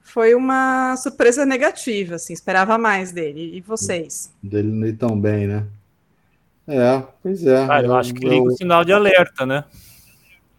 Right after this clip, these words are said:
Speaker 3: Assim, acho que todo mundo imaginava que ele ia desfilar no País Basco, né? Ia, ia dominar a prova ali de uma maneira relativamente tranquila,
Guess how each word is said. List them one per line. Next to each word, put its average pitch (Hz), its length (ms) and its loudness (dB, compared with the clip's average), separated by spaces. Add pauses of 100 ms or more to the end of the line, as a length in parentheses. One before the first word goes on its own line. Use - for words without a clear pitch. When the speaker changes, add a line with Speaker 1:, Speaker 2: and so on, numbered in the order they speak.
(1120)
Speaker 3:
Assim, 117 680 -8
acho 110 180 -8
que - 80 -20
todo 160 260 -2
mundo 160 380 -2
imaginava 156 760 4
que 175 140 -4
ele 170 140 0
ia 170 60 2
desfilar 156 540 0
no 170 380 -4 (300)
País 156 240 0
Basco, 135 500 2
né? 113 400 -8
Ia, 120 400 -8 (720)
ia 131 120 2
dominar 147 460 4
a 139 40 6
prova 127 580 4
ali 123 260 -2
de 123 100 -10
uma 123 120 -6
maneira 120 560 -2 (460)
relativamente 131 600 0
tranquila, 139 840 -2